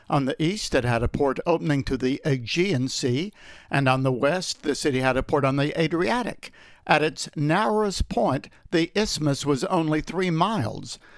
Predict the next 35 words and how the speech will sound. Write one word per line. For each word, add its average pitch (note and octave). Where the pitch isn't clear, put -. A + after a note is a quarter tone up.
There's D#3
a C#3
canal D3
there. G#2+
Now, A#2
I A#2+
drove C3
over C3
it -
once, A#2
and A#2
I A#2
still C#3+
remember B2+
that G#2
long, C3
narrow C3
canal. B2+
But E3+
in D3+
Paul's C4
day, B2+
there E3
was D#3
no G3
canal, D#3
but C#3+
ships -
would C#3
sail D#3
into C#3
one D#3+
port C3+
and C3+
be C3